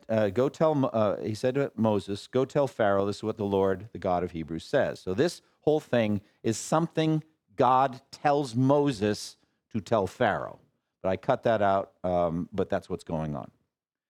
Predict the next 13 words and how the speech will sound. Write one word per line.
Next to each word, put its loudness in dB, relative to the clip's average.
"This 0
is -6
what 2
the 0
Lord, 2
the -2
God 2
of -2
He-, -4
of -2
the -2
Hebrews, -4
says, -4